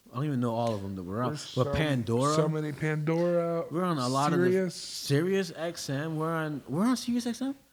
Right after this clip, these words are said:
Speaker 2: Yep.
Speaker 1: Wow.
Speaker 2: Well, X M, I don't know, but they, they
Speaker 1: But
Speaker 2: have, Sirius has their own podcasting, yeah.
Speaker 1: Uh, we're on iHeartRadio. We're on a bunch of different podcasting, uh, apps. So, but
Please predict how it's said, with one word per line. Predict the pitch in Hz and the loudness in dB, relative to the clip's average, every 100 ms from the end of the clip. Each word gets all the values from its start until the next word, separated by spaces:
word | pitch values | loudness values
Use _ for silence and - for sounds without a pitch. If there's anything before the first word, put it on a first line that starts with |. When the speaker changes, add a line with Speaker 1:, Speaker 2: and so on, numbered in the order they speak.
| _ | _
Speaker 2:
Yep. | 165 156 - - - 127 | -4 -4 -6 -20 -6 -2
Speaker 1:
Wow. | 165 | 0
Speaker 2:
Well, | 170 | 4
X | 190 190 - | 6 4 2
M, | 160 | -2
I | 147 | 0
don't | 143 117 | -2 -4
know, | 120 104 | -6 -6
but | 110 117 | -8 -4
they, | 139 139 | 0 0
they | 127 151 | 0 0
Speaker 1:
But | |
Speaker 2:
have, | 151 151 135 | 2 0 0
Sirius | - 196 170 151 | 0 2 2 2
has | 147 | -2
their | 135 131 | -2 -4
own | 117 | -4
podcasting, | 123 110 - 110 - 101 92 87 | -6 -6 -8 -10 -12 -14 -14 -6
yeah. | 107 135 123 | 0 2 2
Speaker 1:
Uh, | |
we're | 120 143 | 0 -2
on | 139 | -4
iHeartRadio. | 135 139 147 123 135 139 139 135 | -4 -4 -2 -2 -2 -2 -2 -4
We're | 151 202 | -4 -2
on | 226 | -2
a | 147 | -2
bunch | 151 143 | -2 -2
of | 123 | -6
different | 120 113 101 | -6 -8 -6
podcasting, | 117 113 - 113 104 107 101 104 104 - | -6 -6 -6 -8 -8 -8 -6 -6 -8 -12
uh, | 98 95 90 78 - - | -10 -10 -10 -14 -18 -10
apps. | 110 113 98 - | -8 -6 -8 -12
So, | - - - 98 101 - - - - _ - | -14 -12 -10 -8 -10 -14 -20 -20 -20 _ -6
but | 120 120 104 - | 0 0 -2 -8